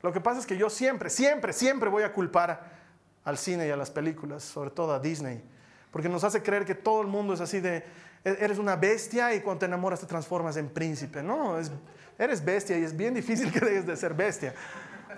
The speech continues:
Es que es la verdad. Ah, ¿se, se ubican esa película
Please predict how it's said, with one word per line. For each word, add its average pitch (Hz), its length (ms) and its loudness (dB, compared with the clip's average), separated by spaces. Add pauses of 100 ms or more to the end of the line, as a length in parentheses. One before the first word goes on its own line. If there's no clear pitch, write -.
(640)
Es 220 160 2
que 294 80 0
es 302 80 2
la 302 100 4
verdad. 214 440 2 (420)
Ah, - 220 0
¿se, 254 240 -2
se 269 80 2
ubican 285 240 4
esa 269 220 2
película 214 480 2